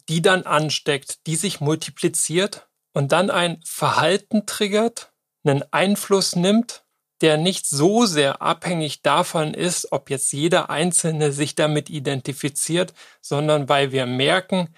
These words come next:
die ganze Gruppe ist in Aufbruchsstimmung. Die Positivität, der Optimismus anderer kann dann auch wiederum den ein oder anderen Zweifler, die ein oder andere Pessimistin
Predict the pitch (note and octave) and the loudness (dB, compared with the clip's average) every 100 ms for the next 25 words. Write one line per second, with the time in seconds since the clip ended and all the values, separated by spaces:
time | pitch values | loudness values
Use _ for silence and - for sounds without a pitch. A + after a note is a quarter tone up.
0 | _ _ C#3 B2+ C3+ C3+ C3 A2+ - B2+ | _ _ -6 -2 0 0 -2 -4 -4 0
1 | C#3 D3+ D#3 C3 D3 - C3+ - - B2 | 2 4 4 4 0 2 2 2 -4 -6
2 | - - C3+ C3+ C3+ _ _ _ _ _ | -6 -6 -6 -6 -10 _ _ _ _ _
3 | _ _ _ C#3 - G3 F#3+ F#3+ D3 E3+ | _ _ _ -10 -2 2 4 2 -2 -2
4 | E3 E3 F3 E3+ E3 D#3+ D#3+ - D3 E3 | -4 0 2 2 2 2 0 0 2 2
5 | D#3+ D#3 C3+ - D#3 G3 F#3 C#3+ C3+ C3+ | 2 0 0 0 2 4 4 4 4 2
6 | E3 F3 _ _ _ _ - - D3 D3 | 2 -2 _ _ _ _ -12 -4 0 2
7 | D#3+ F#3+ D#3 D3 C#3+ D3+ D3+ C3+ E3+ G#3 | 2 2 0 0 2 4 4 4 2 2
8 | G3 _ _ D#3+ E3 D#3 D#3+ D#3+ D3 C#3+ | -2 _ _ 2 2 2 0 2 4 4
9 | C#3 C3 B2 - - F3 F#3+ - F3 F3 | 2 -2 -4 -2 2 4 2 0 2 2
10 | E3+ - _ _ _ _ _ _ - D#3+ | 0 -4 _ _ _ _ _ _ -2 0
11 | - D3 D3 C3+ C3+ C3+ C3+ C#3 C#3 C#3 | 2 2 2 0 0 0 -2 -4 -2 -2
12 | C3+ C3+ F3 - C#3 C#3 C3+ | 2 2 2 0 -2 -2 -4